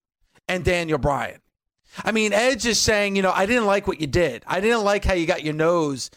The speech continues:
in this business. It's not about you. It's about me. I'm in the main event." And I love what Daniel Bryan said. "Well, you're, you're already, you're in. You're in." So, like, it's not about, I, Daniel Bryan saying, "It's not even about you, Edge.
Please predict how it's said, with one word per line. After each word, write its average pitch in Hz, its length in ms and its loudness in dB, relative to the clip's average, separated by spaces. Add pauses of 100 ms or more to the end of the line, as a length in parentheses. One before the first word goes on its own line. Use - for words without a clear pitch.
(160)
in 170 200 -2
this 135 220 -2
business. 139 580 -4
It's 139 140 -6
not 185 180 2
about 185 400 0
you. 135 240 -2
It's 135 140 -6
about 156 240 -4
me. 208 320 0 (240)
I'm 202 200 0
in 202 100 0
the 190 80 0
main 185 260 0
event." 147 360 -2 (880)
And 226 160 0
I 226 100 2
love 220 220 2
what 208 140 2
Daniel 196 320 2
Bryan 214 220 0
said. 196 160 0
"Well, 208 100 4
you're, 247 260 2
you're 233 440 2
already, 254 200 2
you're 233 260 2
in. 339 380 0 (240)
You're 254 300 2
in." 196 420 -2 (920)
So, 220 340 2
like, 202 300 2
it's 208 200 0
not 247 200 2
about, 214 260 0
I, 185 340 0
Daniel 233 360 0
Bryan 262 180 2
saying, 240 160 0
"It's - 120 -6
not 277 160 2
even 226 160 0
about 208 520 0
you, 156 200 0
Edge. 156 260 -2